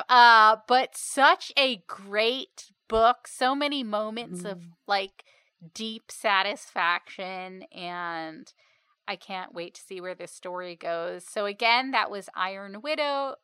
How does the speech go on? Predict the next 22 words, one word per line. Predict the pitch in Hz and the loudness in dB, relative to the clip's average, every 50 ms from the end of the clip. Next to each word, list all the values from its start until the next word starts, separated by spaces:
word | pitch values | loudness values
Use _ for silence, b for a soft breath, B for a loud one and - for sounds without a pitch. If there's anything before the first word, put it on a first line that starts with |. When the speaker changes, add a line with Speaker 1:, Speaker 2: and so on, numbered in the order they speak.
| _ | _
Speaker 1:
by | - 196 196 196 202 | -4 -2 -2 -2 -4
Ciaran | 190 - - - 240 233 214 208 196 185 185 185 185 180 | -8 -14 -16 -12 -10 -8 -6 -6 -6 -6 -6 -8 -12 -16
J | 170 - - 190 180 170 170 165 _ | -18 -14 -14 -14 -12 -12 -16 -18 _
Chow. | - - - - - - - - - - - 175 _ B B B B B B B B B B B B B B B B _ _ | -20 -20 -20 -18 -16 -14 -12 -12 -10 -12 -12 -14 _ B B B B B B B B B B B B B B B B _ _
Ugh, | - 440 480 480 453 381 247 247 - - | -4 -2 0 2 2 0 0 -2 -10 -14
so | - - 381 | -8 0 0
Speaker 2:
I | 415 440 466 | 0 2 4
have | 508 427 427 | 2 2 2
Speaker 1:
many | 349 277 | 0 -2
Speaker 2:
to | 254 277 | -4 -4
Speaker 1:
good | 285 294 269 | -4 -4 -2
Speaker 2:
quickly | - 254 247 262 277 277 240 226 220 247 | -2 0 0 0 -2 -2 -2 -2 0 0
Speaker 1:
songs. | - | 0
Speaker 2:
say | - - - - 294 277 269 302 | 0 0 0 4 4 4 6 6
a | 277 277 | 4 2
thing | - 262 226 202 | 2 -2 -2 -2
about | 208 185 180 160 151 - | -2 0 0 0 0 -2
that, | - 143 101 - - _ | -4 -4 -4 -6 -8 _
which | 214 190 185 185 - | -10 -10 -8 -6 -6
is | 190 196 196 185 - - | -6 -6 -4 -6 -2 2
that | 208 180 180 175 - _ _ _ - 143 - _ | 4 4 4 4 0 _ _ _ -16 -16 -16 _
the | - 196 202 190 185 175 175 160 | -4 0 2 2 4 2 2 0